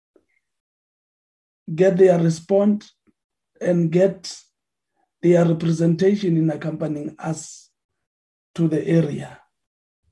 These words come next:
And that will go for the municipality and the provincial, um, um, government, especially the Department of Transport.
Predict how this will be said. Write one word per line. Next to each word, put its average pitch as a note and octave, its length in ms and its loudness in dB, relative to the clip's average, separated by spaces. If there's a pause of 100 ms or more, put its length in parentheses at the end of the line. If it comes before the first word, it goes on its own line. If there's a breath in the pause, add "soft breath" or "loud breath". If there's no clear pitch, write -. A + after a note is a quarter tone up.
(280)
And D#3+ 200 -2
that F#3 240 -2
will F3+ 160 -2
go E3+ 300 0
for F3 400 -2
the D#3+ 100 -2
municipality F3+ 1000 -2
and D#3+ 200 -2
the D#3 60 -6
provincial, E3 960 -4 (800)
um, D#3+ 760 -2 (1700)
um, D#3 1120 -2 (160)
government, C#3 560 -2 (1300)
especially E3 480 -2
the E3 100 0
Department D#3 460 -4
of D3+ 180 -10
Transport. - 680 -10